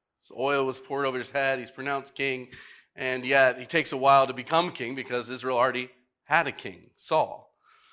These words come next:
And Saul kind of found out about it and decided he'll just get rid of David. So he tried to kill David. God protected David for quite a while as David ran around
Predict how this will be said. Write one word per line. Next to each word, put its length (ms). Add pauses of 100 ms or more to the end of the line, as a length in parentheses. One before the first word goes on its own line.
(220)
And 380
Saul 280
kind 220
of 60
found 300
out 160
about 300
it 100
and 80
decided 580 (420)
he'll 100
just 160
get 160
rid 160
of 80
David. 360
So 140
he 60
tried 220
to 60
kill 220
David. 400 (340)
God 260
protected 520
David 400
for 340
quite 440
a 40
while 400
as 120
David 300
ran 280
around 440